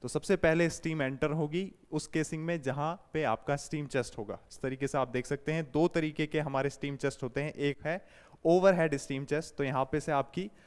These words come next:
दोनों साइड से स्टीम एंटर हुई, और जब स्टीम एंटर हुई तो उसके बाद आपका ये पूरा पोर्शन, आपका ये जो पूरा चैम्बर है या पूरी केसिंग है, ये हमारा स्टीम चेस्ट है, जिसके अंदर आपका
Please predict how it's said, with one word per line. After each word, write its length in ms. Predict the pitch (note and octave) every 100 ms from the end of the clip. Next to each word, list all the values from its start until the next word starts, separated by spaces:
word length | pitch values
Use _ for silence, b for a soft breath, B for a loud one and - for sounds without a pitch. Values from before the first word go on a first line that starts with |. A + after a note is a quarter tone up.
| b -
दोनों 260 | C#3 F3+
साइड 300 | F3+ D#3+ C#3+
से 240 | - E3 D#3
स्टीम 340 | - D3+ C#3+
एंटर 300 | A#2+ A#2+ C#3+
हुई, 200 | D3+ F3+ - b b b
और 200 | C3+ D3+
जब 180 | D3+ D#3+
स्टीम 280 | D3+ F3+ E3
एंटर 260 | D3 D3 D#3+
हुई 120 | D#3
तो 120 | D#3
उसके 320 | D3 - D#3+
बाद 440 | C3 B2 A#2+ D3+ -
आपका 280 | C3 - C#3+
ये 180 | D3
पूरा 320 | D#3 E3+ F#3 E3
पोर्शन, 360 | - C#3 D3+
आपका 360 | C#3 B2 - D#3+
ये 160 | C#3+
जो 120 | C3+ C3+
पूरा 360 | - F3 E3+
चैम्बर 460 | D#3+ D3+ C#3 C#3 C#3
है 240 | C3 D3 b b C3
या 60 |
पूरी 320 | - D#3 F3
केसिंग 460 | E3+ D3 D3+ E3+ D#3
है, 120 | D#3
ये 60 | C#3+
हमारा 340 | C3 B2+ C3+
स्टीम 320 | C3 - D#3+
चेस्ट 280 | D3+ C#3+ -
है, 80 | D#3+
जिसके 260 | C3 - B2+
अंदर 280 | B2+ C3
आपका 380 | B2 - - C3